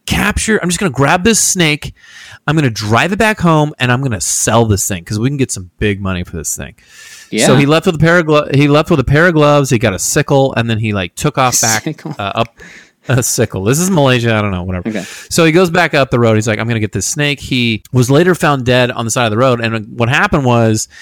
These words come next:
Speaker 1: uh, he had grabbed the snake by the head, and he was holding it by the head, which, you know, is what you're supposed to do.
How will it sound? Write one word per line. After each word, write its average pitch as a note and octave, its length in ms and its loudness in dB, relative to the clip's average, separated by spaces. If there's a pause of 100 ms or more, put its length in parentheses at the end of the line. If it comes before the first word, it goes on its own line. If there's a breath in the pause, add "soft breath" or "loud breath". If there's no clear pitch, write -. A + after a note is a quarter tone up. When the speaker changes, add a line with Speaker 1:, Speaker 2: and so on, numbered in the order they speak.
(460 loud breath)
Speaker 1:
uh, G#2 600 0
he E3+ 420 0
had C#3+ 340 0
grabbed B2+ 300 0
the E3+ 60 -2
snake D3+ 260 -4
by C3 160 2
the A2 100 2
head, A#2 460 0
and A2+ 140 -6
he B2+ 120 -2
was A#2+ 160 -2
holding C4 380 0
it E3+ 120 -2
by C#3 160 2
the A2 120 0
head, D3+ 240 0
which, A2+ 280 -4
you G3+ 80 -2
know, A#2+ 260 -2
is A#2+ 220 0
what A2 100 0
you're G#2 80 -4
supposed G#2+ 260 -2
to A2+ 80 -12
do. G#2 180 2